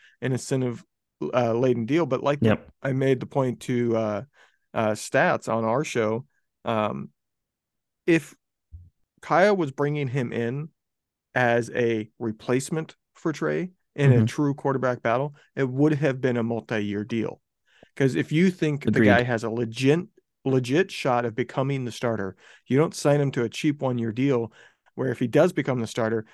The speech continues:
Speaker 1: now you're in, like, a Geno Smith situation where you
Speaker 2: Right.
Speaker 1: gotta pay him
Speaker 2: Hmm.
Speaker 1: immediately. And
Speaker 2: Yep.
Speaker 1: the way this roster is set up, they can't afford to pay a quarterback next year. They can't. They
Speaker 2: Mm-hmm.
Speaker 1: have to have a cheap quarterback. That's why it's Purdy and Lance, because they remain cheap through next year.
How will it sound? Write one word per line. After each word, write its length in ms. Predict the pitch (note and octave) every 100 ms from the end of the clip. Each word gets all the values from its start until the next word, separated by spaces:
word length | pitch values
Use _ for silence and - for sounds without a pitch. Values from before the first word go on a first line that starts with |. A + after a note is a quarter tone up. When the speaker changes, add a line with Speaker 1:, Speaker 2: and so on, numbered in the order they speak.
| -
Speaker 1:
now 140 | C3 C#3
you're 200 | D3+ C#3
in, 120 | C3
like, 160 | A#2+
a 40 | A2+
Geno 260 | C3 C3+
Smith 280 | A#2 - D#3+
situation 500 | - B2 A#2 A2 G#2
where 100 | G#2+
you 60 | A2+
Speaker 2:
Right. 200 | G#2 G2+
Speaker 1:
gotta 120 | G2+
pay 200 | D#3+ D3
him 300 | C#3 B2+ A#2+ - _ _ C3
Speaker 2:
Hmm. 100 | B2
Speaker 1:
immediately. 600 | B2 C#3+ B2+ G#2 G#2 - - -
And 80 | -
Speaker 2:
Yep. 40 |
Speaker 1:
the 60 | C3+
way 180 | C#3 F3
this 200 | C#3+ C3+
roster 460 | B2+ C#3 - A#2+
is 120 | A#2 -
set 260 | - A#2
up, 340 | B2 E3 - _ _ _ _ -
they 120 | B2+
can't 320 | - E3 D#3+
afford 420 | B2+ - D3+ D3+
to 80 | A#2+
pay 180 | A#2+ A#2
a 40 |
quarterback 480 | A#2 C3 B2 F#2 D#2+ -
next 280 | C#2+ -
year. 180 | - - _ _ -
They 100 | A2
can't. 300 | D#3 B2+ - _ _ -
They 80 | B2
Speaker 2:
Mm-hmm. 100 | A#2+
Speaker 1:
have 180 | C3+ A2
to 100 | B2
have 140 | A#2+
a 60 | A2
cheap 200 | B2+ -
quarterback. 420 | D#3+ D3 G2 F2 _ _ _ -
That's 220 | A#2 A#2
why 240 | A#2 A#2
it's 160 | C3 -
Purdy 560 | - A2+ G#2+ A2+ C#3 C#3+ -
and 200 | B2+ B2+
Lance, 280 | E3 A2
because 220 | - A#2 A2+
they 140 | A2+
remain 380 | A#2 A#2+ A#2+ A#2
cheap 340 | - E3+ -
through 160 | - A#2
next 300 | G#2 - -
year. 240 | E3+ -